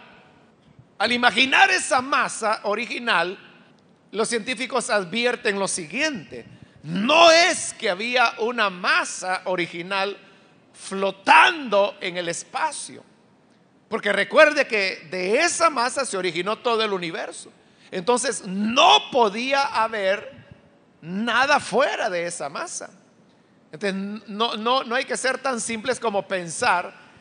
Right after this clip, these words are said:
que era una bola flotando en el vacío, porque el vacío no existía. Porque, entiende, no había nada fuera de eso. Ahora, si uno se pregunta cuánto tiempo había estado esa masa allí antes de explotar,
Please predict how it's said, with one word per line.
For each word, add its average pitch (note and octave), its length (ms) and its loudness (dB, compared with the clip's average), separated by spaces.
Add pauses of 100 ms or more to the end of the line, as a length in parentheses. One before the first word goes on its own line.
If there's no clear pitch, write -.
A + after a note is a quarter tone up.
(120)
que F3+ 160 -4
era A3+ 200 4
una A#3+ 260 2
bola A3+ 640 2
flotando G#3 560 -4
en A3+ 100 -2
el A#3+ 100 -2
vacío, A#3 640 -2
porque F3+ 200 -6
el E3 60 -8
vacío G#3+ 360 -4
no G3 140 -4
existía. F#3+ 680 -10 (720)
Porque, D3 160 -10
entiende, A3+ 320 -2
no G#3 80 -2
había A3 240 0
nada G3 380 -4
fuera F3 340 -4
de C#3+ 180 -6
eso. - 240 -16 (840)
Ahora, G#3+ 300 8
si - 180 -6
uno D4 160 0
se D4+ 160 2
pregunta B3 600 2 (280)
cuánto F4+ 840 8
tiempo A#3 640 4
había A3+ 420 2
estado F#3 680 0 (100)
esa G#3+ 360 0
masa F#3 640 -4 (440)
allí F#3+ 600 -4
antes G3 280 0
de G3 80 -4
explotar, G3 640 -4